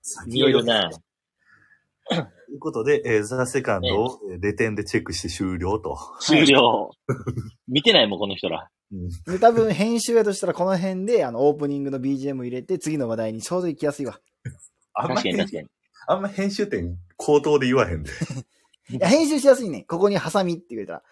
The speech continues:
Speaker 3: 十三分、
Speaker 1: あ、自分で言うんだ。
Speaker 3: 十三分五十秒。オープニング前、ハサミ点、レ点。
Speaker 1: 心がポキッとね、ということで。
Speaker 2: はい、昨日もでも金属バットが、あの、最後、オチのところで、
Speaker 3: うん。
Speaker 1: う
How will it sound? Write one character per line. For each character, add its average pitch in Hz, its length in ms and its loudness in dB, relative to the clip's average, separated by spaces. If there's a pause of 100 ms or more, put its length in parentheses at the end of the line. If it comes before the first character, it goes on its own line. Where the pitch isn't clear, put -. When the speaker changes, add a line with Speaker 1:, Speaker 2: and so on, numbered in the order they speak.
(380)
Speaker 3:
十 202 200 0
三 208 100 2
分、 - 40 4
Speaker 1:
あ、 - 20 2
自 208 120 0
分 151 160 2
で 143 60 2
言 143 100 2
う 147 60 -8
ん 127 80 -14
だ。 - 140 -16
Speaker 3:
十 196 200 -4
三 220 240 0
分 151 220 -8
五 135 160 -2
十 180 220 0
秒。 101 200 -4 (540)
オ 190 140 2
ー - 40 -4
プ 202 120 -6
ニ 196 120 -6
ン 190 80 -4
グ 185 100 -4
前、 170 180 -4 (120)
ハ - 160 -10
サ 190 120 -2
ミ 196 120 -4
点、 80 240 -10
レ 131 160 -2
点。 151 240 -4 (2000)
Speaker 1:
心 110 280 -4
が 92 100 -4
ポ 98 120 -8
キ 110 120 -8
ッ - 60 -12
と 78 120 -6
ね、 87 120 -8
と 85 120 -14
い 73 40 -14
う 76 100 -18 (100)
こ - 140 -20
と - 80 -20
で。 - 40 -20 (960)
Speaker 2:
は 175 80 6
い、 165 40 4
昨 233 140 -2
日 240 80 4
も 139 120 4
で 127 60 0
も 110 80 -4
金 165 160 -2
属 151 140 2
バ 151 100 4
ッ - 80 -8
ト 110 100 0
が、 95 120 2
あ 92 60 -8
の、 90 280 -6
最 160 180 0
後、 113 100 2
オ 160 80 2
チ 151 160 -4
の 107 60 -6
と 98 100 -6
こ 95 80 -6
ろ 85 120 -6
で、 90 480 -6
Speaker 3:
う 175 40 -8
ん。 175 40 -4
Speaker 1:
う 151 40 -4